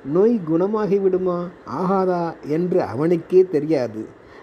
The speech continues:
அவனுக்கே எந்த ஐடியாவும் எழவில்லை. ஆனால் திடீரென்று ஒரு ஐடியா செய்த வைத்தியர் அவன் தலைமாட்டில் ஒரு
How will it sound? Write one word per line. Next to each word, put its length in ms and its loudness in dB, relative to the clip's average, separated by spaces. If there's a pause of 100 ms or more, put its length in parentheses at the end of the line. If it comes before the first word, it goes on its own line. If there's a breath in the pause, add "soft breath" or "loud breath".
(100 loud breath)
அவனுக்கே 680 2
எந்த 280 -2
ஐடியாவும் 680 0
எழவில்லை. 600 -2 (540)
ஆனால் 460 -2
திடீரென்று 800 0
ஒரு 160 2
ஐடியா 460 0
செய்த 340 -4
வைத்தியர் 560 0 (400 loud breath)
அவன் 360 -4
தலைமாட்டில் 760 -2
ஒரு 220 2